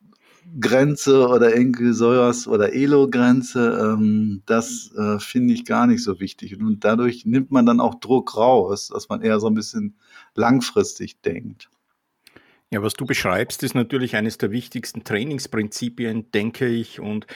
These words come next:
Speaker 2: einer der erfolgreichsten österreichischen Tennistrainer, Günter Pressnick, beschreibt das auch in seinem wunderbaren Buch,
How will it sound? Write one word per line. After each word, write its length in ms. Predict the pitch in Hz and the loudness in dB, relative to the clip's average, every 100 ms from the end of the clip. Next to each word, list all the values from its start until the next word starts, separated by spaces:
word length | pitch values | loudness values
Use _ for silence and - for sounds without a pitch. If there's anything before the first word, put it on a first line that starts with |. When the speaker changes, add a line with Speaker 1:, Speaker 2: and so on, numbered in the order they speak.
| - - | -16 -8
Speaker 2:
einer 200 | 110 117 | -4 -2
der 120 | 123 | -4
erfolgreichsten 720 | - 113 127 120 117 117 123 | -4 -2 0 0 -2 -4 -8
österreichischen 640 | 110 110 120 117 - 117 - | -8 -4 -2 -2 -4 -6 -4
Tennistrainer, 680 | 113 123 - 120 120 123 | -4 -4 -4 -2 0 -2
Günter 280 | 117 120 120 | -2 -4 -4
Pressnick, 640 | - 98 107 - 139 135 - | -6 -4 -4 -4 -6 -6 -6
beschreibt 520 | 120 - 95 101 - | -8 -2 -2 -4 -6
das 100 | - | -6
auch 220 | 101 113 | -6 -4
in 100 | 120 | -4
seinem 260 | 117 113 104 | -2 -2 -2
wunderbaren 540 | 113 117 117 107 113 | -2 -2 0 0 -2
Buch, 320 | - 123 135 | -4 -6 -8